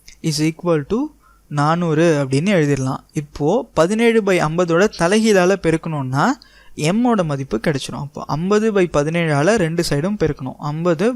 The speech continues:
by பதினேழு. இப்போ இந்த சைடு பாத்தீங்கன்னா இது ஃபுல்லா கேன்சல் ஆயிடும். பாக்கி எம் மட்டும் இருக்கும். வலது பக்கம் பாத்தீங்கன்னா நானூறு into ஐம்பது by ஏழு. இதை கால்குலேட்டர்ல செஞ்சிடலாம் ஈஸியா. நானூறு into ஐம்பது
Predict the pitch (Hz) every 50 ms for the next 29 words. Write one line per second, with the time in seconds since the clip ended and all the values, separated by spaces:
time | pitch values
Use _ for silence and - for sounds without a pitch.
0 | 185 147 139 139 160 240 226 - 185 175 156 156 147 139 131 131 - - - -
1 | - - - - 151 151 - - 156 175 214 - - 170 170 185 190 202 - 202
2 | 196 202 202 180 180 165 151 143 160 151 151 156 165 196 208 196 175 156 - -
3 | 156 156 170 185 190 180 - 156 151 147 139 143 143 135 135 131 131 156 208 247
4 | 254 196 151 151 165 170 - - - - - _ - - 196 214 220 196 180 170
5 | 165 - 180 165 147 131 - - 147 135 160 214 277 - - - - - - _
6 | - 156 190 233 233 240 220 214 185 - 165 147 139 147 147 139 - 143 139 139
7 | 139 143 180 240 302 294 185 147 143 147 170 196 202 208 208 208 220 226 190 160
8 | 151 139 - 170 202 269 311 - _ _ _ _ - 156 165 180 175 160 170 180
9 | 214 220 208 160 139 131 - 143 151 151 151 156 151 160 156 - 165 156 143 156
10 | 139 135 131 - - 131 131 135 131 131 135 139 135 135 131 123 - 139 143 151
11 | 196 254 - _ _ _ _ _ - - - - _ 147 139 135 143 156 165 175
12 | 170 156 143 135 143 185 254 302 294 _ _ _ _ _ _ _ _ _ _ _
13 | _ _ _ _ _ - 175 143 151 175 185 - - 190 180 190 233 269 - _
14 | _ _ _ _ _ - 160 135 143 156 165 156 165 151 139 127 131 147 185 254
15 | 311 311